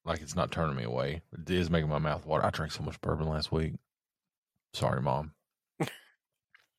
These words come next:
Speaker 1: Like,
Speaker 2: Sorry,
Speaker 1: people just
Speaker 2: Mom.
Speaker 1: gave it to me. I, I will say this. We're at the bar, and the guy I'm with, I was like, "What, what do you got?" And he's like, "Well, I got whatever you want." I was like, "You got Old Forester?" He's like, "Yeah." I was like, "I get Old Forester."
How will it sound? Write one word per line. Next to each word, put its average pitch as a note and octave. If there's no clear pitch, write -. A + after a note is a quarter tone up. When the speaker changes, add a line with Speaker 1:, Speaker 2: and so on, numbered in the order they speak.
Speaker 1:
Like, A#2+
Speaker 2:
Sorry, D#3+
Speaker 1:
people G3
just F3+
Speaker 2:
Mom. -
Speaker 1:
gave D3+
it -
to F#2
me. D#2+
I, C3
I A#2+
will G#2+
say F#2
this. F2+
We're F#2+
at F#2+
the F2
bar, E2+
and D#2
the F2
guy E2+
I'm D#2+
with, D#2
I F2+
was E2+
like, D#2+
"What, A2
what B2+
do B2
you G2+
got?" G2
And F#2+
he's E2+
like, D#2+
"Well, E2
I E2+
got F2
whatever E2
you D#2+
want." E2
I -
was E2
like, E2+
"You E2+
got F#2+
Old F#2+
Forester?" G#2
He's F#2+
like, F2+
"Yeah." A#2
I D2
was C#2+
like, F#2
"I E2
get D2+
Old -
Forester." -